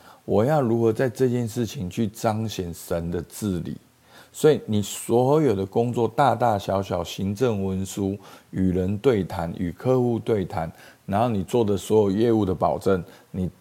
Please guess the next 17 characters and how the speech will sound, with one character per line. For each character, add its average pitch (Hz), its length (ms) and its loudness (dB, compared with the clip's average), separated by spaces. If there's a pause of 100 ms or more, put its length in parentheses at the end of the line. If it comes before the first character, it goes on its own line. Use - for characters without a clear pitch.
(140)
都 147 260 8
能 104 260 -2
够 101 300 2 (480)
做 113 160 6
这 104 160 2
两 87 300 -2
个， 82 200 -4 (480)
好， 85 300 -4 (120)
问 104 200 4
题， 82 240 -10 (380)
也 90 120 -2
是 107 120 -2
这 113 160 2
两 87 200 0
个 87 80 -4
祷 80 220 -4
告， 85 260 -4